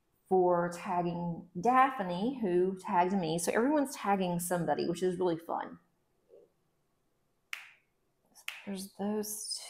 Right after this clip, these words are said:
two. Okay. So the first question to this is, how many diamond paintings have you completed? I have completed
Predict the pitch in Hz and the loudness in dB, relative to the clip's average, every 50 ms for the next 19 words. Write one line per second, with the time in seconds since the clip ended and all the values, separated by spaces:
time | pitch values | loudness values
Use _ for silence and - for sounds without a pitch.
0 | - - - - 143 147 139 160 196 285 359 370 349 - - 247 247 247 - - | -16 -14 -10 -10 -10 -8 -6 -6 -6 -6 -6 -8 -12 -6 -4 -4 -4 -4 -4 -8
1 | - - - _ _ _ _ - - _ - _ _ - - 247 240 220 214 226 | -10 -10 -14 _ _ _ _ -20 -20 _ -20 _ _ 0 4 4 6 6 4 0
2 | 220 - - 349 392 453 - - - - - 285 262 262 262 - - - 240 233 | 0 2 4 4 4 4 2 -2 -6 -2 2 2 2 2 0 -2 -4 0 2 2
3 | 233 233 233 - - 233 233 202 185 170 170 165 170 170 - - 185 - - - | 2 2 0 0 0 2 2 4 6 6 6 4 2 0 -2 -4 -4 -4 -6 -6
4 | - 285 294 330 349 359 339 - 262 220 214 220 226 226 226 - 226 208 202 202 | -2 0 0 2 2 2 0 2 2 2 4 4 2 2 0 -2 0 2 2 2
5 | 196 202 - - - - 175 175 185 175 165 165 170 160 165 _ - 180 180 175 | 0 -2 -6 -10 -6 -2 0 0 0 -2 -4 -6 -6 -8 -8 _ -14 -14 -14 -14
6 | - - _ - 294 269 233 175 - - 254 - _ _ _ _ _ _ _ _ | -14 -10 _ 0 0 2 2 0 -2 -4 -6 -10 _ _ _ _ _ _ _ _
7 | - - - - 190 196 214 240 254 247 277 262 262 262 - - 294 277 262 262 | -20 -10 -6 -4 -2 0 0 -2 -2 -2 -2 -4 -4 -4 -4 -4 -2 0 0 0
8 | - - - 214 208 214 202 196 185 190 180 180 175 175 - | -2 -4 0 2 4 6 6 4 4 6 4 4 4 0 -4